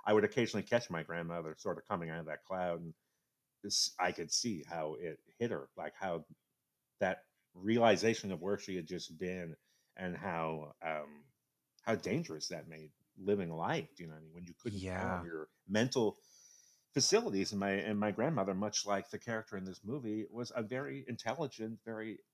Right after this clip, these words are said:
Speaker 1: ambitious,
Speaker 2: Mm-hmm.
Speaker 1: and independent woman. So,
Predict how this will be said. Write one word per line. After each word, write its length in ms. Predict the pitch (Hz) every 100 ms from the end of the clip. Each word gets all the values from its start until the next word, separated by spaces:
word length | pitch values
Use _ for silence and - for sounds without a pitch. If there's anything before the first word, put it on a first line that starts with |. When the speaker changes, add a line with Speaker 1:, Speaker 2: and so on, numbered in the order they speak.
| 107
Speaker 1:
ambitious, 720 | 107 98 85 113 - 113 104
Speaker 2:
Mm-hmm. 180 | 101 95
Speaker 1:
and 60 | - _
independent 580 | 101 104 - 104 113 82
woman. 280 | 85 120 92 -
So, 340 | - 80 76